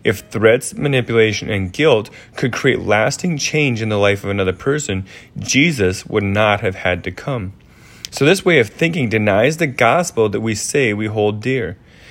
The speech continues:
It really does ask the law to do what only God in amazing grace is able to accomplish. If you deny the gospel at street level, you will attempt to create by human means what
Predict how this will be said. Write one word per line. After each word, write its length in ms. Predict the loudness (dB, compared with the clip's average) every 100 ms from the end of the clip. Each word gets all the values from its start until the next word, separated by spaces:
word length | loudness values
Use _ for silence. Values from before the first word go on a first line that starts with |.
| -20 -2
It 100 | 0
really 460 | 2 4 4 4 2
does 460 | 0 4 6 4 0
ask 320 | -2 -2 -2
the 100 | -2
law 400 | 2 2 2 0
to 120 | -4
do 160 | -6 -2
what 220 | -2 -4 0
only 400 | 0 0 -2 -4
God 480 | 0 0 2 0 -2
in 100 | -2
amazing 680 | -2 0 0 0 0 -4
grace 380 | -4 -2 0 -2
is 60 | -2
able 240 | 0 0
to 60 | -4
accomplish. 600 | -4 -4 -6 -6 -12 -12 -14 -20 -20 -20 -12 -4
If 160 | 0
you 100 | 0
deny 400 | 0 0 2 2
the 80 | 0
gospel 640 | -2 0 2 0 0 2
at 100 | 2
street 380 | 0 0 0 0
level, 420 | 2 0 0 -6 -10 -20 -2
you 100 | 4
will 120 | 4
attempt 420 | 2 -2 -2 0
to 100 | -4
create 500 | -4 -2 -2 -2 2
by 120 | 0
human 500 | 0 -2 -2 0 0
means 420 | 0 0 -2 -6 -10 -20 -2
what 140 | -2